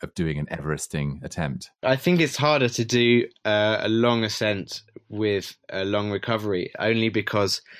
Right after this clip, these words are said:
Speaker 2: the sort of certain practical reasons, like, y-, my climb, I think my circuit from bottom to top and back down to the bottom again took something like twelve minutes, and that was kind of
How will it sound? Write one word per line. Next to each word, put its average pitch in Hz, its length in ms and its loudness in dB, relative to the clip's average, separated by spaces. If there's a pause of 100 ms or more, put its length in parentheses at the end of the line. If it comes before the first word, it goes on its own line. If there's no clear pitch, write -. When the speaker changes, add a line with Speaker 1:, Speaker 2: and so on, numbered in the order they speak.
(220)
Speaker 2:
the 120 80 -2
sort 113 160 2
of 101 80 -2
certain 101 320 0
practical - 560 -2
reasons, 92 540 0
like, 98 340 -2 (640)
y-, 92 240 -6
my 110 240 2
climb, 110 380 0
I - 120 -2
think 120 220 -2
my 104 140 0
circuit 110 520 -2
from 98 180 -6
bottom 101 320 -2
to - 140 -8
top 104 260 -2
and 95 100 -6
back 101 160 -2
down 101 200 -2
to - 60 -12
the - 80 -16
bottom 104 320 -2
again 87 260 -2
took - 200 -2 (200)
something 95 300 -2
like 92 180 -2 (380)
twelve 101 320 2
minutes, 101 400 0
and 92 100 -2
that 85 120 -2
was 80 120 -2
kind 95 160 -4
of 87 120 -6